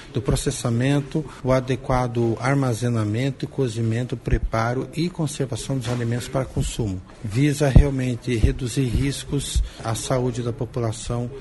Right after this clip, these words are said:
e também a diminuir irregularidades que possam ser constatadas pela nossa equipe de vigilância sanitária, cujas fiscalizações vão se intensificar agora na Operação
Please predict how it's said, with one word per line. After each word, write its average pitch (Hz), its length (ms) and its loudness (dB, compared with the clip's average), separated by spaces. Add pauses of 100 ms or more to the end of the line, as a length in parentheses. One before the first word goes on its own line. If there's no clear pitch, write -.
(160)
e 160 80 2
também 156 560 2
a 139 200 0
diminuir 139 760 2 (300)
irregularidades 123 1120 0
que 139 300 -4 (160)
possam 139 320 0
ser 131 180 -2
constatadas 123 720 -4
pela 127 200 -2
nossa 131 320 -4
equipe 131 360 -4
de 113 80 0
vigilância 113 380 -2
sanitária, 120 600 -2 (260)
cujas 139 500 -2
fiscalizações 127 800 -2
vão 131 140 0
se - 160 -2
intensificar 143 800 -2
agora 123 360 0
na 120 120 -2
Operação 120 360 2